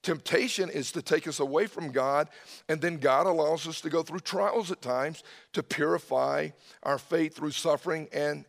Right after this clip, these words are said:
adversity. Here, here's it in wrap. I would know this verse as well, First Peter one fourteen.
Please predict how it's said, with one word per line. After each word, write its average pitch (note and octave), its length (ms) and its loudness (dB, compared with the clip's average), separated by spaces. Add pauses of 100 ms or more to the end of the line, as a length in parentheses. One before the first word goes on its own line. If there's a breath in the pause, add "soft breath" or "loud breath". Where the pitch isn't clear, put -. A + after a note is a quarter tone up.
adversity. C3+ 680 -4 (1120)
Here, A#2+ 240 -10
here's B2 460 -8 (1080)
it F2+ 200 -10 (200)
in G2+ 120 -12
wrap. F#2+ 220 -14 (2500 soft breath)
I G#2+ 100 0
would B2+ 140 -4
know B2+ 160 -4
this A#2+ 160 -8
verse A#2 320 -6
as G2+ 100 -12
well, A2 320 -4
First - 260 -12
Peter A2 200 -10
one G#2+ 180 -10
fourteen. G#2+ 640 -12